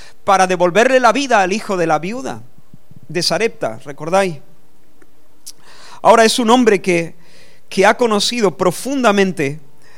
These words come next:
a Dios. Sin embargo, se hunde, se hunde. Bajo el reinado de Acab y de Jezabel, no solamente se se estaba permitiendo la idolatría,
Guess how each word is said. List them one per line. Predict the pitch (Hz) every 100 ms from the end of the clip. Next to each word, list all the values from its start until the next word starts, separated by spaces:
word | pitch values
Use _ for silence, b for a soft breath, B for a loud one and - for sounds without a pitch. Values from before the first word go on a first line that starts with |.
| b -
a | 170
Dios. | 190 220 180 - - - - - - b b b b b b b b b b - - -
Sin | -
embargo, | 160 165 190 208
se | - 202
hunde, | 214 220 131 101 B B B B B B B
se | - -
hunde. | 175 220 127 95 - - - - - - - - - - B B
Bajo | 165 190
el | 170
reinado | 180 202 262
de | 208 180
Acab | - 220 220
y |
de | 170
Jezabel, | 156 156 - 156 175 170 151 - - - b
no | 214
solamente | 247 294 220 220 208
se | 190 185 170 - - -
se | -
estaba | 175 220 247
permitiendo | - 175 170 143 170 180 170
la | 151
idolatría, | 143 143 127 - 127 117